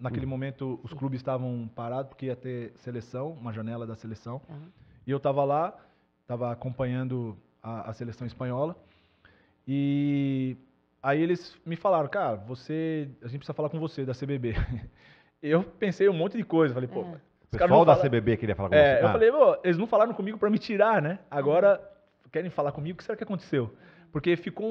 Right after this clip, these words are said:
Speaker 1: uma incógnita, assim. Acho que é a primeira vez que eu falo isso aqui, viu?
Speaker 2: Uhum.
Speaker 1: Ficou uma incógnita.
Speaker 2: Adoramos isso,
Speaker 1: <laughs>
Speaker 2: adoramos isso.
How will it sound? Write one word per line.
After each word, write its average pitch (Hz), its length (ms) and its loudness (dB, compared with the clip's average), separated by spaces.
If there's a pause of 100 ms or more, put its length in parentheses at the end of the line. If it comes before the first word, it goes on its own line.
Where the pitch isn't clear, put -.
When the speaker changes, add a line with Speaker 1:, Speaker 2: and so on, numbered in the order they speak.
Speaker 1:
uma 220 180 -2
incógnita, 175 680 -4
assim. 117 380 -8
Acho 120 120 -10
que 131 60 -8
é - 20 -4
a - 20 -6
primeira 220 220 -6
vez 165 120 -4
que - 80 -12
eu - 20 -4
falo 131 220 -6
isso 113 160 -12
aqui, 107 160 -12
viu? 107 120 -4
Speaker 2:
Uhum. 120 380 2 (220)
Speaker 1:
Ficou 165 200 -2
uma 208 120 -2
incógnita. 196 360 2
Speaker 2:
Adoramos 175 560 12
isso, 143 220 2
Speaker 1:
<laughs> - 0 -
Speaker 2:
adoramos 143 460 6
isso. 95 200 -8